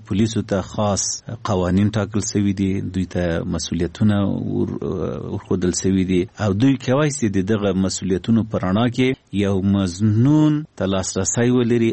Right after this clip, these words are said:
او یو مزنون چې کله د پولیس په زعم، په ګمان سره چې، اه، دا جامعې ته د امن او د نظم خطر پیښي، هغه نیولی سي. اه، اول خو قانوني، یا به څوک شکایت به کړي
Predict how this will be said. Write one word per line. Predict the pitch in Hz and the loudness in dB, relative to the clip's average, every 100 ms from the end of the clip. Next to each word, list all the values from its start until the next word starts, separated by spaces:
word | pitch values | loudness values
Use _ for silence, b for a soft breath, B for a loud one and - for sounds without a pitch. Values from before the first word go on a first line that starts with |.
| - | 0
او | 95 | 0
یو | 92 92 | 0 0
مزنون | 92 87 98 120 98 - - | -2 0 2 2 2 -4 -12
چې | - - - | -16 -10 -4
کله | 104 | -2
د | 92 90 | -2 -4
پولیس | 95 104 107 - - | -2 0 0 -4 -6
په | |
زعم، | 87 101 101 92 | -2 2 2 0
په | 87 90 | -2 -4
ګمان | 90 98 107 95 | 0 2 2 0
سره | 95 92 | -4 -6
چې، | 85 - 87 87 - | -6 -6 -6 -6 -8
اه، | - 82 | -6 -4
دا | 90 101 98 | -2 -2 0
جامعې | 95 90 92 104 107 | -2 0 0 0 -2
ته | 92 | -4
د | 87 82 117 120 | -4 -6 -2 0
امن | 110 90 87 - 87 | 2 0 -4 -8 -8
او | 85 | -8
د | 87 87 | -6 -4
نظم | 101 107 92 87 113 | -2 0 -2 -4 -8
خطر | - 98 - 123 | -12 -10 -2 -2
پیښي، | 120 120 - 113 110 - | 0 -2 0 0 0 -2
هغه | - 92 110 104 104 | -6 -2 0 0 0
نیولی | 107 92 92 80 | 0 0 0 -2
سي. | 78 - | -4 -8
اه، | - _ 95 98 95 - - _ | -12 _ -2 -2 -2 -4 -8 _
اول | 98 123 147 131 | -2 0 2 0
خو | - 131 127 | -4 -6 -2
قانوني، | 101 104 104 117 95 - 110 | 0 2 2 2 0 -4 -4
یا | 113 131 135 | 0 2 2
به | 127 | 0
څوک | 120 - 131 - | -2 -2 -2 -2
شکایت | - 113 113 113 | -6 -2 0 0
به | 107 107 | 0 -2
کړي | 117 107 | 0 0